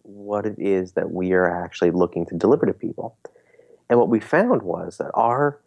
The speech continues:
core was that we deliver easy, affordable, accessible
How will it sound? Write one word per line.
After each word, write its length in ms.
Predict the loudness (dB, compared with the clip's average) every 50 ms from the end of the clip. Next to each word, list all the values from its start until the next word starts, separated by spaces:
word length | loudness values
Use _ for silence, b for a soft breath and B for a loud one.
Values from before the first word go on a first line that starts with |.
| _ _ _ _ -16
core 640 | -16 -6 0 4 6 6 6 6 4 2 -4 -12 -20 _ _ _ _ _ _ _ _ _ _ _ _ _
was 680 | -10 -4 0 0 0 0 0 -4 -6 -8 -12 -16 -20 -20 _ _ _ _ _
that 100 | -8 -6
we 180 | -4 -2 -2 -2
deliver 640 | -2 0 2 4 2 4 4 2 0 0 -2 -8 -16 _ _ -6
easy, 500 | -4 -4 -2 0 0 2 2 0 -2 -4 -10 _ _ _ _ _ _ _ -8
affordable, 680 | -8 -6 0 2 4 4 4 4 2 2 2 0 -2 _ _
accessible 840 | -14 -14 -14 -16 -8 -6 -6 -6 -6 -6 -2 2 2 2 2 0 -4